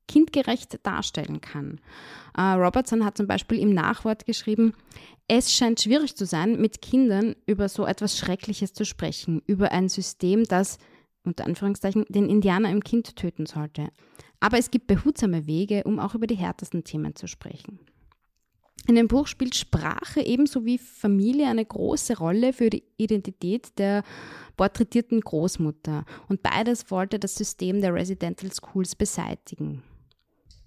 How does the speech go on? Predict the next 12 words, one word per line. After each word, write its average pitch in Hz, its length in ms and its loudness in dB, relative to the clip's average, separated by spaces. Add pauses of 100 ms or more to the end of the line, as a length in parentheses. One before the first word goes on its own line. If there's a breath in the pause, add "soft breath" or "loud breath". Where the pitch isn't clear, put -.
(480 loud breath)
die 302 60 8
es 285 80 4
übrigens 285 340 8
noch 247 180 4
bis - 260 0
in 269 100 10
die 247 60 0
späten 226 380 2
neunziger 190 420 0
Jahre 175 200 0
gegeben 165 460 -4
hat. - 220 -14